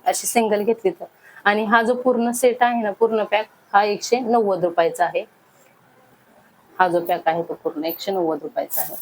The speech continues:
ही जी दोरी आहे ती आपल्याला फक्त दीड रुपये मीटरनी पडते अशी एकदम घेतल्यामुळं. आणि असं आपण सिंगल एक मीटरचं दोरी घ्यायला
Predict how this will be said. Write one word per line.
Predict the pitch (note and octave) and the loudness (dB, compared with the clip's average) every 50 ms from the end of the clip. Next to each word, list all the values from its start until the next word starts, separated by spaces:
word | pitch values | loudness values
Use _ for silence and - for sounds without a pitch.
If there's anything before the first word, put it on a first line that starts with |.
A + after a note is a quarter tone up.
| - - - _ _ - - - - - - _ - - - - - - _ _ _ _ _ _ _ _ _ - F3+ - | -16 -18 -20 _ _ -16 -14 -12 -12 -12 -14 _ -20 -20 -20 -20 -20 -20 _ _ _ _ _ _ _ _ _ -10 -8 -4
ही | G3+ G3+ F3 | -2 -2 0
जी | F3 G3 | 0 0
दोरी | F3+ G#3+ A3 G#3+ A3 | 0 2 2 2 2
आहे | G#3 G#3 A3 | 0 0 -2
ती | G#3+ G#3+ | 0 0
आपल्याला | G#3 - G#3+ G3+ G3+ G#3 - | 0 2 2 2 2 2 0
फक्त | - - _ - | -2 -4 _ -2
दीड | C4+ A#3 C4 C4 | 0 2 2 0
रुपये | A#3+ A#3+ A#3 A3+ G#3+ G3+ | 0 0 -2 -2 0 -2
मीटरनी | G3+ G3+ - G3+ F#3+ F#3+ F#3 F3+ | -2 0 0 0 2 2 0 0
पडते | F3 F#3 F3 E3+ - F3 | 0 0 0 0 -2 -4
अशी | E3+ - - F#3 | -2 -2 -2 -4
एकदम | F3 D#3+ - F3 E3+ E3 | -4 -4 -4 -2 -2 -2
घेतल्यामुळं. | E3+ F#3+ F#3 - F3 F3 E3 D#3+ D#3 D3+ | -2 -4 -6 -2 -2 -2 -2 0 -2 -2
आणि | D#3+ E3+ F3+ F#3+ | -2 0 0 0
असं | G3 F#3+ - G#3+ | 0 2 2 2
आपण | G#3 G#3 A3 G#3+ G#3 | 2 2 0 -2 -2
सिंगल | - B3+ A#3+ A3 G#3+ A3 A3 | 0 0 0 0 0 2 2
एक | A3+ A3+ A3+ A#3 | 2 0 2 0
मीटरचं | A3+ G#3+ - A3 G3 F#3+ G3+ G3 | -2 0 0 -2 -2 0 -2 4
दोरी | G3 A3 G#3+ A3 A3+ G#3+ | 4 4 4 4 2 0
घ्यायला | B3 A#3+ A3+ A3 | 0 0 0 0